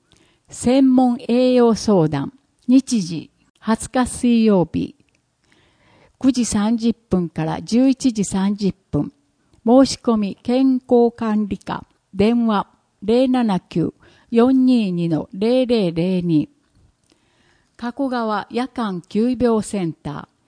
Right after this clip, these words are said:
ー、電話零七九四三一の八零五一。年中無休。診療時間、内科、二十一時から翌朝六時。小児科、二十一時から深夜零時。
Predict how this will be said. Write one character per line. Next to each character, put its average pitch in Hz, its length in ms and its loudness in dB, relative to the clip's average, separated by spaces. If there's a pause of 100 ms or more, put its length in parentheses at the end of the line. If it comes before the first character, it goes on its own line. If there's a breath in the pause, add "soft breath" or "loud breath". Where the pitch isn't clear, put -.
(200)
ー、 196 40 -12
電 233 320 0
話 202 240 -2 (400 soft breath)
零 247 300 2
七 233 320 0
九 160 440 -6 (400 soft breath)
四 233 260 0
三 233 360 -4
一 175 260 -6
の 156 180 -2
八 202 380 -4
零 226 220 0
五 180 280 2
一。 - 460 -8 (340)
年 254 280 4
中 180 280 0
無 160 180 2
休。 165 440 -2 (580)
診 262 360 2
療 247 280 4
時 208 140 -12
間、 151 360 -8 (440)
内 240 260 -2
科、 - 320 -12 (480 soft breath)
二 254 180 4
十 233 240 4
一 175 240 -4
時 185 140 -8
か - 180 -10
ら 156 120 -10
翌 190 280 -2
朝 254 300 2
六 208 320 -2
時。 - 320 -10 (400)
小 262 360 4
児 247 120 2
科、 - 320 -12 (460)
二 262 180 4
十 233 220 6
一 185 260 0
時 175 140 -6
か 156 180 -8
ら 156 180 -10
深 262 360 0
夜 165 180 -4
零 185 320 -2
時。 - 280 -12